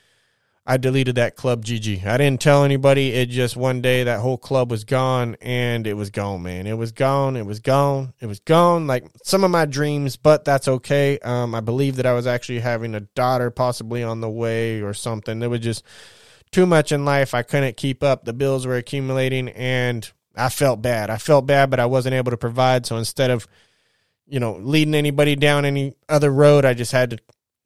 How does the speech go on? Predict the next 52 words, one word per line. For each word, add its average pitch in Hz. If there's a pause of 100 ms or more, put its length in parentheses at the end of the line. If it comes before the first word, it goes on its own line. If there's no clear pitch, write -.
cut 135
it 139
off, 170
man. 120
I 120
knew 131
that 127
it 127
was 117
over. 120
So 110
I, 113
I 113
apologize 139
to 139
everybody 135
in 131
the 123
N 135
F 127
T 139
space. 123
My 107
heart 131
goes 127
out 127
to 110
each 123
and 127
every 120
one 123
of 127
y'all. 123
I 113
can't 131
say 123
it -
enough, 123 (420)
um, 120
to 123
anybody 131
that 120
followed 127
me 123
into 117
P 131
P 127
T 131
and 113
followed 135
me 131
into 117